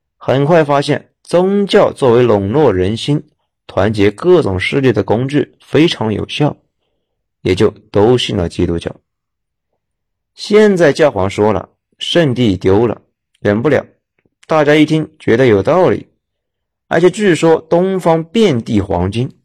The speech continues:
如果能去抢劫一下也好，啊呸，是夺回圣城，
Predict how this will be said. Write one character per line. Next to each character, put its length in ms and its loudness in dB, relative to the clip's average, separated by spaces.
如 200 0
果 100 4
能 140 2
去 100 -4
抢 400 -4
劫 120 0
一 120 2
下 220 0
也 120 0
好， 280 -8
啊 100 -10
呸， 280 -2
是 260 0
夺 320 2
回 160 2
圣 220 0
城， 300 -10